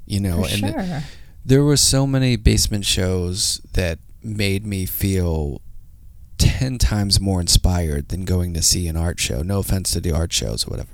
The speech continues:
Speaker 1: but there was
Speaker 2: Mm-hmm.
Speaker 1: something in the energy of that that was just like, "Yeah, this is it."
Speaker 2: Mm-hmm.
Speaker 1: And then you would go
Speaker 2: Mm-hmm.
Speaker 1: to the studio and, like, paint all night.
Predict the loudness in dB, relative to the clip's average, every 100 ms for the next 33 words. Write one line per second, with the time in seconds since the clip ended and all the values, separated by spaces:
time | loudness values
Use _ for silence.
0 | 2 4 6 6 4 2 -6 -14 -2 4
1 | 6 6 4 2 0 -2 -4 -2 0 0
2 | 0 -2 -2 -4 -4 -4 -4 -4 -4 -4
3 | -4 -2 -4 -6 -8 -8 -6 -6 -6 -8
4 | -4 -2 -2 -4 -2 -2 0 0 0 2
5 | 2 4 2 2 2 2 2 2 2 0
6 | 0 0 0 0 -2 -2 -4 -8 0 2
7 | 2 -2 -6 -6 -6 -6 -6 -8